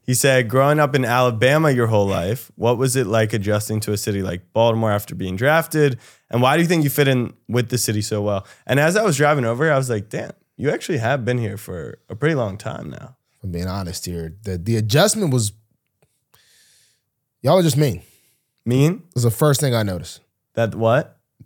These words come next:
Speaker 2: People are mean here.
Speaker 1: <laughs> Why are they mean?
Speaker 2: I got cussed out by my Uber driver. Basically got told I was a bum at Phillips. For some reason, I went to, Phillips was one of the first places I went to go eat here in the harbor.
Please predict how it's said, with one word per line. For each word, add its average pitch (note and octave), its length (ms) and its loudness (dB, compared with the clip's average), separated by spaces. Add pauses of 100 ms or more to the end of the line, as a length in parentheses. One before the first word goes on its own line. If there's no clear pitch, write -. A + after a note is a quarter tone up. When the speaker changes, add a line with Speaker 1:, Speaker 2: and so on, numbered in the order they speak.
(180)
Speaker 2:
People B2 260 2
are B2+ 80 2
mean C#3+ 260 2
here. C3 180 4
Speaker 1:
<laughs> C#3+ 300 4
Why C3+ 200 4
are C#3 60 6
they B2+ 140 2
mean? B2+ 400 -2 (460)
Speaker 2:
I B2+ 80 2
got A2 220 2
cussed D#3+ 260 2
out D#3+ 120 4
by D3+ 60 0
my D3+ 140 2
Uber C3+ 240 4
driver. A#2+ 540 2 (800)
Basically B2+ 280 2
got B2 120 2
told C3+ 160 4
I B2 60 4
was A2+ 140 0
a A2+ 60 0
bum B2 400 2
at - 120 -4
Phillips. B2 560 0
For - 80 -16
some A#2 200 -2
reason, A2+ 200 0
I A2 40 0
went G#2+ 200 -2
to, F#2 60 -8 (300)
Phillips C3 280 0
was G#2+ 60 -6
one A2 140 -2
of G#2+ 60 0
the G#2+ 60 -6
first A#2+ 220 0
places G#2+ 220 0
I G#2+ 60 -2
went G2+ 180 -4
to A2+ 60 -6
go G#2 80 -2
eat E2+ 280 -6 (640)
here - 140 -4
in F#2 80 -4
the G#2 60 -4
harbor. F#2 360 -8